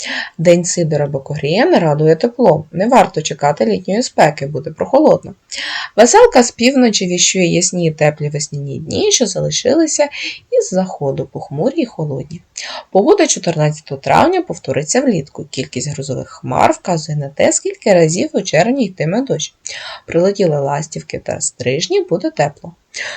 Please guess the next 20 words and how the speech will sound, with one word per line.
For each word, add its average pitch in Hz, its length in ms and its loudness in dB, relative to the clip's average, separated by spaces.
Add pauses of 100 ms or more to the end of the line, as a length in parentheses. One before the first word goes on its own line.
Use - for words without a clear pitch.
Що - 320 2
не 453 120 8
можна 185 340 4
робити 196 380 4
чотирнадцятого 180 800 2
травня? 214 440 2 (260)
За 190 200 4
повір'ями, 175 640 4
чотирнадцятого 151 760 -2
травня 147 380 2
не 262 120 4
можна 311 300 4
ходити 151 420 0
весь 220 200 4
день 156 260 2
в 262 60 0
одному 220 340 2
і 330 40 2
тому 151 320 0
ж, - 120 -12